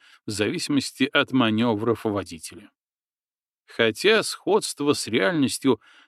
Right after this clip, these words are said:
на самом деле довольно приблизительное, воздействие на чувства удивительно реалистично. При этом на самом деле происходит лишь то, что ячейки памяти компьютера за экраном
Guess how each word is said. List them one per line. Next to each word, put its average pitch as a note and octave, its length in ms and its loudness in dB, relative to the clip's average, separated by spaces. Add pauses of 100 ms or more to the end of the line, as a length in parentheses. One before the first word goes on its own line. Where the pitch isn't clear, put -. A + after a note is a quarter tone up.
на A#2 180 2
самом D#3+ 460 0
деле D3 320 2
довольно B2+ 560 0
приблизительное, A2 960 -2 (560)
воздействие A#2+ 880 2
на B2+ 180 4
чувства - 640 -2 (260)
удивительно D3 880 -2
реалистично. - 760 -4 (920)
При A2 160 0
этом G3 500 4 (100)
на C#3 220 6
самом D#3+ 560 4
деле E3 320 2
происходит D#3 720 -2
лишь A#2+ 300 -2
то, G3 180 -2
что - 240 2
ячейки A#2+ 720 -2
памяти D3+ 480 -2
компьютера C3 880 0
за A#2+ 300 2
экраном F#3+ 520 -4